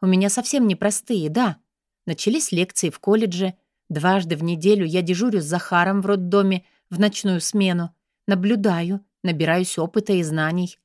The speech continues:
вливаюсь в коллектив, в котором мне предстоит работать.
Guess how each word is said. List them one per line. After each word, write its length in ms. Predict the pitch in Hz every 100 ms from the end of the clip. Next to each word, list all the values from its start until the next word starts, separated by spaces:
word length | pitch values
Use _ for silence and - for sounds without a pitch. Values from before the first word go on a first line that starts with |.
| _ -
вливаюсь 460 | 190 240 320 202
в 140 | - -
коллектив, 680 | 202 170 - - 208 - _ _ _ _
в 80 |
котором 360 | - 180 165 165
мне 160 | 175 160
предстоит 540 | 185 - - 202 190
работать. 540 | 202 190 180 151 -